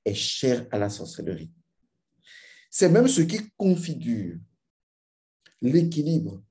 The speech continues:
avec la sorcellerie. Je vous assure, vous n'avez pas idée. Mais vous ne comprenez pas le principe du droit d'aînesse. Vous ne comprenez pas le principe du respect qui, en fait, est en relation avec le sacré. Vous ne le comprenez pas.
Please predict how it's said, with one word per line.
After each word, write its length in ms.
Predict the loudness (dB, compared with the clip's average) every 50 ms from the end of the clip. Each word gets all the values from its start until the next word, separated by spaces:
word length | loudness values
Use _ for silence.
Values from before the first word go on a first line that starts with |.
| _ -6
avec 420 | -6 -4 -2 -2 -2 -2 -2 -4
la 140 | -6 -6 -6
sorcellerie. 640 | -8 -10 -12 -12 -12 -12 -10 -10 -10 -10 -12 -14 _ _ _ _ _ _ _ _ _ _ _ _ _
Je 160 | -4 0 2 4
vous 200 | 4 6 6 4
assure, 320 | 4 2 0 -6 -6 -4
vous 100 | -2 0
n'avez 260 | 2 2 2 2 0
pas 340 | -4 -4 -4 -4 -4 -6 -8 _ -2
idée. 360 | -2 -2 0 -2 -6 -8 -8 -14 _ _ _ _ _ -20 -20 -20 -20 _ _ -2
Mais 120 | 0 0
vous 200 | 2 2 2 0
ne 100 | 0 0
comprenez 400 | 0 0 0 2 2 0 0 0
pas 180 | 0 0 0 2
le 160 | 0 0 0
principe 340 | 0 -2 -2 -2 -2 -8 -8
du 100 | -8 -10
droit 420 | -10 -10 -12 -12 -10 -10 -10 -8
d'aînesse. 580 | -8 -8 -8 -6 -6 -6 -6 -8 -10 -14 -16 _ _ _ _ _ _ _ _ _ 2
Vous 80 | 4
ne 80 | 4 4
comprenez 440 | 4 2 0 -2 0 0 0 0 2
pas 140 | 2 2 2
le 160 | 0 0 -2
principe 360 | -4 -8 -8 -8 -8 -10 -10
du 120 | -10 -10
respect 680 | -10 -8 -6 -6 -6 -6 -6 -10 -10 -10 -10 -12 -12 _ _ _ _ _ _ _
qui, 160 | 0 2 4 4
en 100 | 4 2
fait, 340 | -2 -2 -2 -4 -4 -6 -16 _ _ _ _ -2
est 100 | 0 0
en 100 | 0 0
relation 540 | 0 2 2 2 0 0 -4 -6 -8 -8 -8 -14 -20 _ _ _ _ -10
avec 320 | -8 -6 -6 -6 -6 -8
le 80 | -10 -10
sacré. 380 | -10 -10 -12 -12 -14 -18 -20 -20 -20 _ _
Vous 140 | -2 2 6
ne 60 | 6
le 80 | 6 6
comprenez 420 | 4 2 -2 -4 -6 -8 -8 -8
pas. 240 | -10 -12 -16 -18 _